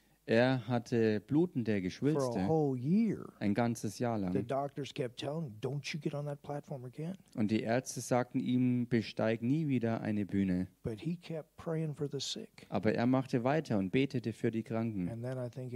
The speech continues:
Speaker 2: after a year, all of a sudden it was all gone.
Speaker 1: Und ich denke, in seinem Fall war es dann nach einem Jahr, dass all diese schrecklichen Symptome verschwunden
Speaker 2: Why
Speaker 1: waren.
Speaker 2: it took that long?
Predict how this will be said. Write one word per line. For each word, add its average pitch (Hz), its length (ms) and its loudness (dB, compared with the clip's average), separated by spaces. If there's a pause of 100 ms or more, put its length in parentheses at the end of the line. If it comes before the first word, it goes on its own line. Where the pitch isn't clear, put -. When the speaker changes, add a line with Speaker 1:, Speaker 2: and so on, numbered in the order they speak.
Speaker 2:
after 117 320 -10
a 113 60 -8
year, 131 520 -8
all 113 120 -8
of 110 80 -6
a 107 40 -8
sudden 120 300 -6
it 131 80 -12
was 120 100 -10
all 123 220 -10
gone. 175 380 -8
Speaker 1:
Und 107 100 0
ich 104 160 2
denke, 110 240 4
in 101 80 0
seinem 139 380 2
Fall 123 280 2
war 110 160 2
es - 140 -8
dann 104 220 0
nach 139 240 0
einem 143 320 0
Jahr, 104 300 2
dass 107 240 -2
all 117 260 0
diese 107 340 -2
schrecklichen 123 540 -2
Symptome 101 580 0
verschwunden 113 560 -2
Speaker 2:
Why 87 60 2
Speaker 1:
waren. 107 240 2
Speaker 2:
it 127 100 -4
took 135 240 -4
that 139 220 -4
long? 160 400 -6